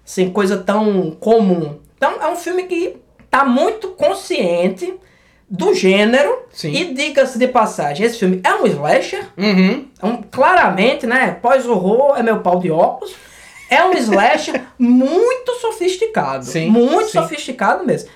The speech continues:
Speaker 1: Mas é um slasher.
Speaker 2: Uhum.
Speaker 1: Basicamente, você tem um grupo de adolescentes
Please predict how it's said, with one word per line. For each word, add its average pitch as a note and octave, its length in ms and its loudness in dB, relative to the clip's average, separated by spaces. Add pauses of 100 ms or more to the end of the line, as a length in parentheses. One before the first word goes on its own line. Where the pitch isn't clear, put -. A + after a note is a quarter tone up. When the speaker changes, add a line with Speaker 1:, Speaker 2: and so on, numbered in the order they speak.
Speaker 1:
Mas F4+ 440 0
é D#4+ 80 2
um F4+ 100 0
slasher. B3 520 -2
Speaker 2:
Uhum. G#3+ 140 2
Speaker 1:
Basicamente, C4+ 720 2
você C4 200 0
tem - 160 -4
um G3+ 180 -8
grupo F#4+ 260 -2
de F#4 60 4
adolescentes G3+ 880 -2